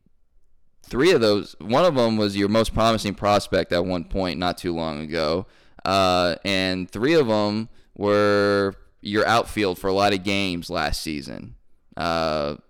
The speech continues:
you know, last two seasons, honestly, with, uh, Stewart, Jones, and, uh, and Reyes. So, uh, it's only June, early June. Where, I mean, I, his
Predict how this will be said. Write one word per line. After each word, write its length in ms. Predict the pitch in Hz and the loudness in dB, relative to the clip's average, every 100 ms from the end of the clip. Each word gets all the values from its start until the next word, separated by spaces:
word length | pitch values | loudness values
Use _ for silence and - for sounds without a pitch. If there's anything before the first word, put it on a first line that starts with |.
| _ | _
you 100 | - | -8
know, 180 | 87 73 | -6 -4
last 340 | 73 98 95 - | -2 -2 -2 -4
two 140 | 110 | -4
seasons, 420 | 123 87 76 71 | -4 -8 -8 -8
honestly, 640 | 90 95 90 - 82 76 73 | -4 -2 -4 -4 -4 -2 0
with, 260 | 80 76 | -2 -2
uh, 180 | 80 65 | -2 -2
Stewart, 500 | 62 - 92 82 76 | -2 -2 0 0 -4
Jones, 500 | 90 82 78 76 - - | -6 -4 -6 -8 -12 -10
and, 320 | 85 80 65 | -8 -6 -4
uh, 240 | 73 69 - | -4 -4 -6
and 180 | 78 64 | -10 -8
Reyes. 480 | 82 92 58 - - | -2 -2 -2 -8 -10
So, 360 | - 87 78 - - - _ - | -4 -2 -2 -8 -20 -20 _ -10
uh, 500 | 87 87 82 73 67 67 _ _ - - - - _ _ - - _ - | -4 -4 -4 -6 -8 -12 _ _ -20 -20 -20 -20 _ _ -20 -20 _ -8
it's 200 | 104 120 | -2 2
only 460 | 120 123 120 113 | 2 2 2 2
June, 840 | 101 98 117 120 120 123 131 135 - - | 0 0 2 2 2 0 -2 -8 -14 -2
early 320 | 104 107 110 | 2 2 2
June. 540 | 101 107 110 117 123 127 - - _ _ - | -2 -2 -2 -2 -4 -8 -18 -20 _ _ -14
Where, 320 | - 90 - | -6 -4 -2
I 60 | - | -4
mean, 260 | 87 95 85 | -4 -4 -4
I, 240 | 82 80 - | -4 -6 -8
his 760 | 104 110 120 123 107 95 - | -2 2 4 2 -2 -10 -14